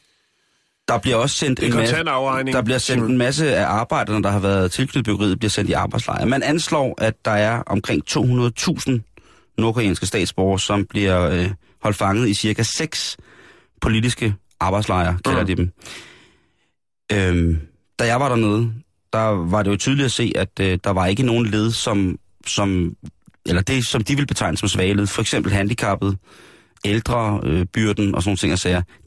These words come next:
Speaker 1: Det var ikke nogle ting, som vi så som sådan, medmindre man kiggede rigtig, rigtig, rigtig godt efter. Øhm,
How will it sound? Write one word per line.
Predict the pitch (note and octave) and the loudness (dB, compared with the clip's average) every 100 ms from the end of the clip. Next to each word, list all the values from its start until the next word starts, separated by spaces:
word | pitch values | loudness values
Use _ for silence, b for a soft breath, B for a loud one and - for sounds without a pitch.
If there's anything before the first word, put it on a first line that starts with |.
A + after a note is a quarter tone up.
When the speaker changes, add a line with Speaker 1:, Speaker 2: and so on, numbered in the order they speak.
| - | -2
Speaker 1:
Det | C3+ | 0
var | |
ikke | C3+ | 0
nogle | D3+ | 0
ting, | B2 C#3 | 0 -2
som | - B2+ | 0 0
vi | G#2+ | 0
så | - D#3 C3 | 0 0 -2
som | - A2 | 0 -2
sådan, | - G#2 | 0 0
medmindre | A2 G#2 G#2 A#2 | 2 2 2 0
man | G#2 | 0
kiggede | - G#2 A2 | 0 -2 0
rigtig, | A2+ C3+ | -2 -2
rigtig, | G2+ F#2+ - - | -2 -4 -6 -4
rigtig | C3+ C3+ - | -4 -4 -4
godt | E2+ E2+ | -2 -2
efter. | D2+ - - B B B B B B B B B B _ _ | -2 -4 -6 B B B B B B B B B B _ _
Øhm, | A2+ G#2+ G2+ F#2+ F#2 F2+ F2+ F2 E2+ | 0 2 2 2 2 2 2 2 2